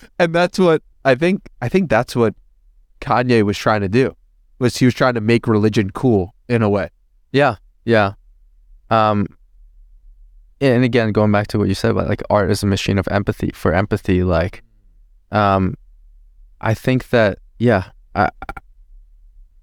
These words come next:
Speaker 2: it's interesting. I think now that we've gotten to a, a point where I, you,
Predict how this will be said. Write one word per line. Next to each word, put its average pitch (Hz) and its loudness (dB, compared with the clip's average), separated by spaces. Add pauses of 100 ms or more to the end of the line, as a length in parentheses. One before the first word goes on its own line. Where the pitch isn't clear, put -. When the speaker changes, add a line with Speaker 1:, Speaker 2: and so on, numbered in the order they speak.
(160)
Speaker 2:
it's 127 -2
interesting. 139 -2
I 104 -2
think 135 -2
now 117 2
that 113 2 (380)
we've 113 2
gotten 113 2
to 110 0
a, 90 -2 (760)
a 104 0
point 117 -2
where 110 0
I, 101 0
you, 117 0